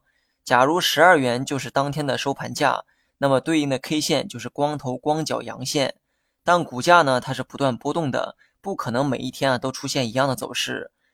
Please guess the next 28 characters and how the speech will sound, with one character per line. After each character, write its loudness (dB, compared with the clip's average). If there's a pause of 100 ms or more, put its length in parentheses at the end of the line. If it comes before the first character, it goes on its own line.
(200)
股 -6
价 6
涨 -2
到 4
十 0
二 6
元 0
之 -4
后 -2
开 -4
始 -6
回 -10
落， -2 (400)
这 4
个 4
时 -4
候 -2
K -4
线 -2
柱 -4
子 -2
啊， -2
也 -8
会 -6
向 -4
下 -4
缩 -6
短。 -6